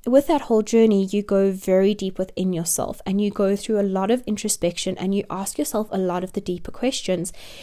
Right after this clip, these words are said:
Because you're also so starved of sleep, you, you, you actually go to places that you never thought were possible. And this is where you learn so much about the human spirit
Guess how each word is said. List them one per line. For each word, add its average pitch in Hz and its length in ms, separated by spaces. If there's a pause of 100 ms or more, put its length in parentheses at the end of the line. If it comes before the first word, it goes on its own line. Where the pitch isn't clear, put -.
(160)
Because 294 400
you're 320 100
also 220 300
so 208 260
starved 208 640
of 180 100
sleep, - 540 (420)
you, 220 160
you, 233 520 (100)
you 196 280 (120)
actually 220 400
go 214 180
to 214 80
places 202 380
that - 260
you 233 80
never 220 260
thought 202 320
were 180 80
possible. 170 600
And 208 180
this 226 140
is 269 160
where 208 300 (580)
you 240 140
learn 226 240
so 247 180
much 269 220
about 214 240
the 208 80
human 202 320
spirit 214 520